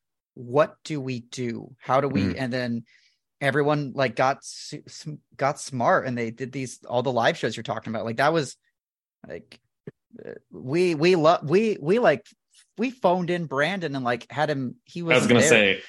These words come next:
Speaker 1: We phoned in to
Speaker 2: <laughs> yeah.
Speaker 1: watch the Tesseract one. Like, we
Speaker 2: The
Speaker 1: had, like,
Speaker 2: Tesseract portals. We all,
Speaker 1: we had, like,
Speaker 2: we all
Speaker 1: we had,
Speaker 2: watched it on video conference
Speaker 1: we had, like,
Speaker 2: when they
Speaker 1: Brandon
Speaker 2: came
Speaker 1: on a
Speaker 2: out of that.
Speaker 1: laptop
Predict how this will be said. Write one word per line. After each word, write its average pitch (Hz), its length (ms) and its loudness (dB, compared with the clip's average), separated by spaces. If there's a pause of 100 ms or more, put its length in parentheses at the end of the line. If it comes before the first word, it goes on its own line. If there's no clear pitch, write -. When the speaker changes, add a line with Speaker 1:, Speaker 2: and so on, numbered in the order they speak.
(160)
Speaker 1:
We 196 140 6
phoned 214 240 8
in - 80 8
to 180 60 6
Speaker 2:
<laughs> - 0 -
yeah. 170 40 4
Speaker 1:
watch 185 180 4
the 185 80 -4
Tesseract 160 520 4
one. 117 220 -4
Like, 139 160 0
we 175 100 4
Speaker 2:
The 220 40 8
Speaker 1:
had, 190 220 4
like, 165 160 6
Speaker 2:
Tesseract 101 300 0
portals. 101 500 2
We 104 160 2
all, 101 100 4
Speaker 1:
we - 80 8
had, 143 100 4
like, 104 160 6
Speaker 2:
we 220 80 0
all 110 200 2
Speaker 1:
we - 80 4
had, 208 80 2
Speaker 2:
watched - 140 -8
it 98 80 0
on 95 160 -8
video 95 260 -2
conference 95 340 -8
Speaker 1:
we - 60 0
had, 226 80 0
like, 202 120 4
Speaker 2:
when - 20 0
they 185 80 0
Speaker 1:
Brandon 208 240 4
Speaker 2:
came 190 80 4
Speaker 1:
on 185 60 2
a 175 60 6
Speaker 2:
out 165 60 4
of 165 60 4
that. 165 60 8
Speaker 1:
laptop 175 480 4